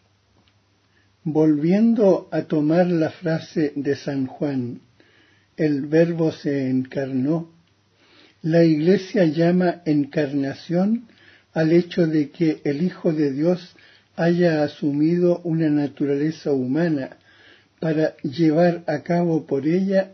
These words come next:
nuestra salvación. En un himno citado por San Pablo,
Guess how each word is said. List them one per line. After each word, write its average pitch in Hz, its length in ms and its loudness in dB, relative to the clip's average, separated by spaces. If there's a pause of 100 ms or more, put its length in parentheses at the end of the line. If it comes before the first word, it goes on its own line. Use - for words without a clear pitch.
nuestra 160 520 -4
salvación. 139 960 -6 (1300)
En 160 180 0
un 156 180 2
himno 180 580 0
citado 165 760 -2
por 143 160 -4
San 135 300 -6
Pablo, 170 640 -2